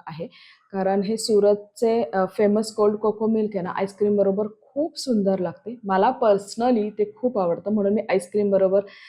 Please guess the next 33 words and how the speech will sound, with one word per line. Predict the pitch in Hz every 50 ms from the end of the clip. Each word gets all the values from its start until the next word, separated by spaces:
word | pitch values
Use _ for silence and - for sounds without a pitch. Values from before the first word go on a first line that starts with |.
| - - - _ -
अ, | 190 190
हे | 202 214 202
कोल्ड | 202 - 208 208 202
कोको | 202 208 196 202 208 202
मिल्क | 202 196 190 196 196
पिते. | - - 185 175 - 202 285 - - _ _ _ _ _ -
तर | -
इथे | - 247 254 294 359
मी | 349 339 302
ना | 269 269
व्हॅनिला | 262 254 226 220 226 226 247 254
फ्लेवरची | 247 269 233 220 220 214 220 247
आईस्क्रीम | 226 208 202 - - 208 208 208
ॲड | 185 175 170
केलेली | 175 - 185 175 170 170 175
आहे. | 175 175 175 220 302 - _ _ _ _ _ -
तुम्हाला | 214 208 214 208 247 285 311 311
जर | 285 285 294 277
आवडत | 240 214 202 202 196 202
असेल | 196 196 - 190
ना, | 165 175
तर | 240 - 226
तुम्ही | 220 226 214 214 240
चॉकलेट | 247 - 240 185 - 202 202 208
फ्लेवरची | 208 - 214 196 190 190 190 214
आईस्क्रीमही | 196 185 190 - - 196 190 180 165 202 269 285
यात | 240 196 185 -
ॲड | - - 160 170
करू | - 175 170 170
शकता. | 175 - 180 170 _ - 226 294 - - - - - - _ _ _ _ _ _ _ _
खूप | - 247 262 311 262 -
सुंदर | - 294 254 233 208 202 196 190
लागते. | 180 170 165 - - - 196 311 -